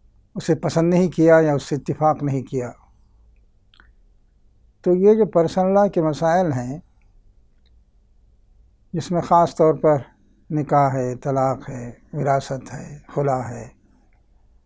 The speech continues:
نان نفقے کا معاملہ ہے، اور اس،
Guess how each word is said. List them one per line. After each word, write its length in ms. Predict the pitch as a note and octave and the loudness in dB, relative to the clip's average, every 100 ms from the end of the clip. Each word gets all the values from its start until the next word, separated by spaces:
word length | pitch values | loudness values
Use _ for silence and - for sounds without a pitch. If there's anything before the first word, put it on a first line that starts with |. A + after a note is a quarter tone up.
| _ _ _ _ _ _ _ _ _ _ | _ _ _ _ _ _ _ _ _ _
نان 340 | D#3+ D#3 E3 D3 | -2 2 4 4
نفقے 300 | C#3+ - E3 | 2 2 2
کا 100 | D3 | 4
معاملہ 460 | C#3+ C#3 C#3 C#3 A#2 | 2 0 0 -2 -4
ہے، 160 | C3 C3 - _ _ _ _ _ _ _ _ _ _ _ _ _ _ _ _ _ | -8 -10 -18 _ _ _ _ _ _ _ _ _ _ _ _ _ _ _ _ _
اور 340 | E3+ F3 F#3+ F#3+ - _ _ _ | 2 4 4 2 -6 _ _ _
اس، 240 | G3+ F#3 | -4 -4